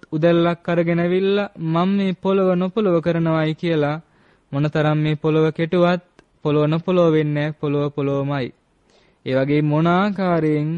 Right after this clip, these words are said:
හිත කම්පා කරන්න හැදුවත් කම්පා කරන්න බෑ. බලන්න සාරිපුත්ත මහරහතන් වහන්සේ පරම ඉවසීමෙන් යුක්තයි කියලා දැනගත්තු එක්තරා බමුණෙක් උන්වහන්සේගේ ඉවසීම මනින්න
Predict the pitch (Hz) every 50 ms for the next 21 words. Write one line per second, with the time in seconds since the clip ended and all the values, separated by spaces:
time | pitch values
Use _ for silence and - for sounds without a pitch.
0 | 175 165 - _ 165 156 - - - 165 160 170 175 170 180 175 165 165 156 -
1 | 160 156 151 151 147 147 147 147 143 143 139 143 139 139 - - - 143 143 143
2 | 139 147 143 139 139 - 147 139 139 139 135 135 131 131 135 131 131 127 135 143
3 | 143 143 139 139 139 151 190 226 - _ _ _ _ _ _ _ _ _ _ -
4 | - - - 175 170 175 180 180 170 170 175 170 165 _ - 180 175 170 156 156
5 | 165 165 160 165 165 165 160 - 165 160 160 151 151 156 156 156 160 160 - 170
6 | 160 - 160 151 165 170 175 165 160 185 208 202 - 208 196 190 185 180 170 170
7 | 170 160 - _ 175 170 170 165 - 170 165 160 160 151 135 - - 147 147 143
8 | 151 160 156 160 160 151 - - 160 151 - _ - 156 156 151 151 139 139 143
9 | 160 175 180 151 127 120 135 - _ _ _ _ _ _ _ _ _ _ _ _
10 | - 147 151 156 160 165 165 170 170 165 - 175 165 156 156 165 185 190 180 196
11 | 190 180 170 156 151 151 156 165 165 156 139 131 135